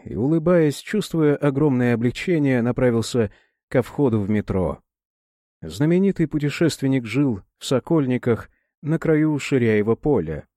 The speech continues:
Его дом стоял на пересечении Большой Тихановской и Большой Ширяевской улиц и выходил окнами в парк. Антон в прежние времена не раз бывал в гостях у Пашина,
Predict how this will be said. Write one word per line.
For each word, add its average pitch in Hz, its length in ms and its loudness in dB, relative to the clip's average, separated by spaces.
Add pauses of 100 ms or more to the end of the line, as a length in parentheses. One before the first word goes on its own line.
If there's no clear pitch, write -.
(680)
Его 143 400 0
дом 143 260 0
стоял 147 400 0
на 127 140 0
пересечении 123 720 -2
Большой 120 400 0
Тихановской 120 800 -2
и 143 160 -4
Большой 160 380 0
Ширяевской 127 760 0
улиц 156 460 -2 (420)
и 131 120 -4
выходил 160 540 0
окнами 135 420 0
в - 140 -8
парк. - 420 -4 (540)
Антон 147 400 0
в - 80 -8
прежние 120 420 0
времена 120 460 0
не 120 140 0
раз 131 240 0
бывал 120 280 2
в 107 60 -8
гостях 117 440 -2
у 131 60 -4
Пашина, 80 600 -4